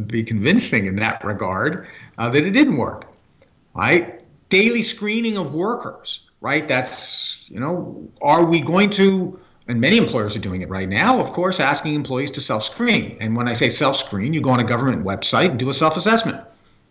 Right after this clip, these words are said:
Right? Take a questionnaire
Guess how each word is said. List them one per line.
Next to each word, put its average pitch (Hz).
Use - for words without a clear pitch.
Right? -
Take 127
a 139
questionnaire -